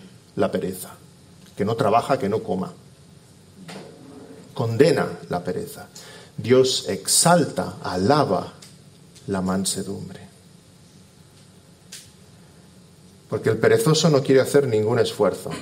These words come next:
pero el manso se esfuerza confiando en las fuerzas de Dios. Como el Señor le dijo a Josué: "Ahora esfuérzate y sé valiente". Y fue manso. Sacó la espada, pero fue manso, porque dependía de la voz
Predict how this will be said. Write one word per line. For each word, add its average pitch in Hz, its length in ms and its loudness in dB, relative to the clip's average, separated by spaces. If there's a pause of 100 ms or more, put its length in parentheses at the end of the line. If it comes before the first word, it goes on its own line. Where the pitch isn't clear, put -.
pero 104 180 4
el 104 60 6
manso 170 520 4
se 107 340 4
esfuerza 226 880 4
confiando 180 760 6
en 120 120 2
las 113 160 0
fuerzas 143 600 4
de 104 100 4
Dios. 92 520 -2 (1000)
Como 107 160 0
el 104 60 4
Señor 110 240 2
le 110 120 4
dijo - 360 0
a - 60 -4
Josué: 98 420 -6
"Ahora 107 220 -2
esfuérzate 127 880 -2 (340)
y 98 80 -6
sé 101 160 -2
valiente". 90 540 -10 (1120)
Y - 60 -4
fue 160 160 4
manso. 175 440 4 (1000)
Sacó 143 240 4
la 214 80 4
espada, 190 400 4
pero 104 140 2
fue 143 140 6
manso, 151 480 4 (340)
porque - 220 -2
dependía 104 520 2
de 95 200 -4
la 92 80 -2
voz 92 380 -4